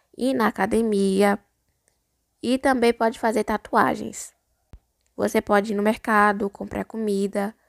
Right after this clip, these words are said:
E a personagem também tem um cartão, onde você pode transferir dinheiro para esse cartão através de um caixa eletrônico. A personagem também pode cozinhar. Sobreviver nesse jogo não é fácil.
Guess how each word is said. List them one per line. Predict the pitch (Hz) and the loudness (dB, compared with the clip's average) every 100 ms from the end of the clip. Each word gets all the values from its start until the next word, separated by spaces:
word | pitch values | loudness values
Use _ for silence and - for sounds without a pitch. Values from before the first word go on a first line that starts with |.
| _ _ _ _ - | _ _ _ _ -4
E | 220 | 4
a | 247 | 4
personagem | 233 254 240 220 220 247 | 4 -2 0 0 0 -2
também | 226 254 | -2 -2
tem | 220 226 | -2 -6
um | |
cartão, | - 262 - 220 190 - - | -6 -8 -2 0 2 0 -4
onde | - 196 196 | -2 0 0
você | 202 190 | 0 -2
pode | - 190 - | -4 -6 -4
transferir | - 190 - 196 185 | -2 -2 -2 -2 -2
dinheiro | 185 220 226 196 190 202 | -4 -4 0 0 0 -2
para | 185 180 | 0 2
esse | 185 - | 0 -4
cartão | 214 - 202 202 - | -8 -6 -6 -6 -4
através | 196 214 214 190 | -4 -2 2 2
de | 202 | 2
um | 202 | -4
caixa | 208 220 214 | -4 -2 0
eletrônico. | 226 - 190 190 - 208 - _ _ _ _ _ _ - | -2 -2 -4 -4 -8 -18 -20 _ _ _ _ _ _ -8
A | |
personagem | 185 208 - 196 202 | -4 -4 0 0 2
também | 233 240 247 | 0 0 0
pode | 262 233 233 | 0 -2 -4
cozinhar. | - 196 220 220 190 - 110 - _ _ _ - - _ _ _ _ | -4 -4 -2 0 0 0 -4 -10 _ _ _ -20 -20 _ _ _ _
Sobreviver | - 214 214 226 240 208 | -2 2 4 4 4 0
nesse | 208 226 208 | 0 -2 -2
jogo | 208 196 208 208 | 0 0 0 -4
não | 202 202 | -2 0
é | 254 | 0
fácil. | 277 214 202 208 - 285 | -2 -4 -4 -4 -8 -8